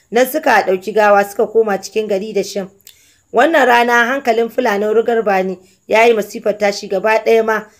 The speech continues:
sai ba, ba a maida hankali kan batan shanun ba. Hankali ya tashi ɗauki ɗaiɗayan da ake musu ya fara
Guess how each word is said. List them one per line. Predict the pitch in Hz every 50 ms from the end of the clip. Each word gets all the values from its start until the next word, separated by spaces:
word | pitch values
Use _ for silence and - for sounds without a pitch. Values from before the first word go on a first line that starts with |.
| _ _
sai | - - 240 240 240 240 240 240 233 233 226 - - _ _ _ _ _ _ _ _ _ _
ba, | - 202 202 - - - -
ba | 185 220 208 - 208
a | 208
maida | 208 233 240 254 208 226 208 202
hankali | 190 214 240 233 233 214 202 208 220 226 220 - -
kan | - 220 208 185 170 - _ _ _ _ -
batan | 220 233 226 240 226 208 196 185 185
shanun | 180 - 208 190 190 196 202 196 190 185
ba. | 196 180 170 - - _ _ _ _ _ -
Hankali | 233 285 311 - - 240 240 254
ya | 254 240 247
tashi | 247 269 262 254 - - 214 214 -
ɗauki | - 247 240 233 233 - 262 269 262 247 - - - _ _ _ _ _ -
ɗaiɗayan | 247 254 262 254 254 262 269 269 254
da | - -
ake | 196 208 - 226 208
musu | 196 208 202 202 - 190 190
ya | 202 214 226 226
fara | - 247 240 233 214 196 180 - -